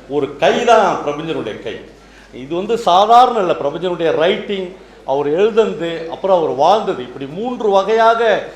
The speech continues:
தமிழ் சமூகத்திற்கு அவர் கொடுத்துவிட்டு போயிருக்கிற விஷயங்கள் எ-, எக்கச்சக்கமான விஷயம். நாம் வந்து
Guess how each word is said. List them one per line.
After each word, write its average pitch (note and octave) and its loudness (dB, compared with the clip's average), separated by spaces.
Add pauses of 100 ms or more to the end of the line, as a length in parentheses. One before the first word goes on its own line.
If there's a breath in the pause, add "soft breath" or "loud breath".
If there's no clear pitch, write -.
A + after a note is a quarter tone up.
(180 loud breath)
தமிழ் F#3+ -2
சமூகத்திற்கு G3+ -2
அவர் D3 0
கொடுத்துவிட்டு G3+ -8
போயிருக்கிற D#3 -6
விஷயங்கள் E3 -6 (360 loud breath)
எ-, A2+ -8 (180)
எக்கச்சக்கமான B3+ 0
விஷயம். E3+ -4
நாம் C#3 0
வந்து F#3+ -2